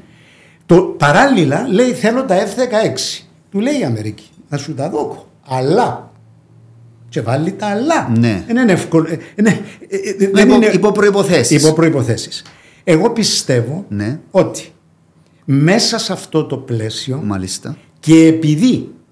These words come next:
Speaker 1: στην περιοχή μας υπάρχουν και άλλα συμφέροντα.
Speaker 2: Μμμ.
Speaker 1: Ισραήλ. Δεν συμφέρει του Ισραήλ να υπάρχει μια Κυπριακή Δημοκρατία ελεγχόμενη από την Τουρκία.
Speaker 2: Ναι.
Speaker 1: Ούτε στην Αίγυπτο.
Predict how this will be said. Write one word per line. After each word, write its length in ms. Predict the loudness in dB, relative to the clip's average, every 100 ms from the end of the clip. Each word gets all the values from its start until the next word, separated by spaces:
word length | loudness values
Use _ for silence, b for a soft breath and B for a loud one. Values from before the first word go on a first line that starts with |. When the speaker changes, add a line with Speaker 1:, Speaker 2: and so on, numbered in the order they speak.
| _
Speaker 1:
στην 400 | -4 -4 0 0
περιοχή 460 | 0 0 -2 0 0
μας 240 | 0 -2
υπάρχουν 440 | -4 -6 -6 -6 -2
και 140 | 0
άλλα 280 | 0 0 -4
συμφέροντα. 640 | -8 -12 -14 -14 -16 -16
Speaker 2:
Μμμ. 300 | -14 -8 -8 -8 -14 _ _ _ _ _
Speaker 1:
Ισραήλ. 540 | -4 -2 -2 -2 -2 -4 -10 -20 _ _ _ _ _ _ _ _
Δεν 100 | _
συμφέρει 580 | -10 -10 -8 -6 -4 -4
του 100 | -6
Ισραήλ 460 | -8 -8 -8 -8 -10 -18 b b b
να 100 | -4
υπάρχει 340 | -2 -2 0
μια 200 | 0 0
Κυπριακή 500 | -2 -4 -2 -4 -4
Δημοκρατία 800 | -6 -6 -6 -8 -6 -4 -4 -6 b b _
ελεγχόμενη 640 | -2 -2 -2 -2 0 0
από 140 | -4 -10
την 160 | -12
Τουρκία. 380 | -18 -20 _ -20 -8
Speaker 2:
Ναι. 380 | -6 -6 -8 -16 _
Speaker 1:
Ούτε 200 | -6 -4
στην 260 | -6 -8 -10
Αίγυπτο. 380 | -10 -14 _